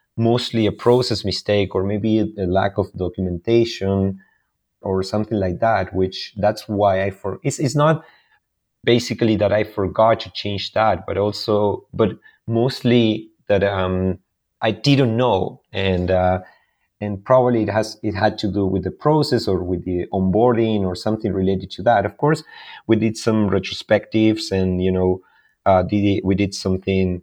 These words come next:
called a postmortem, you know, sharing again, um, all this knowledge out of that mistake. And the good thing for me was that, you know, no finger pointing. We just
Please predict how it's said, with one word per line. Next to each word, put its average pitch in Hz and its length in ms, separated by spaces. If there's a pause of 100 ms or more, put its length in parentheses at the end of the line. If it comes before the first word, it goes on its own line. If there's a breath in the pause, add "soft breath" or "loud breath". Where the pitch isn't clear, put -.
(140)
called 92 380
a 98 100
postmortem, 98 1040 (300 soft breath)
you 104 80
know, 95 300 (160 soft breath)
sharing 117 680
again, 98 500 (100)
um, 92 380
all 98 180
this 95 180
knowledge 107 720
out 92 160
of - 140
that 92 160
mistake. - 580 (640)
And 123 340
the 120 60
good 143 200
thing 147 220
for 120 160
me 123 160
was 110 220
that, 92 360
you 98 80
know, 98 160
no 113 220
finger 104 340
pointing. 104 600 (640)
We 98 160
just - 460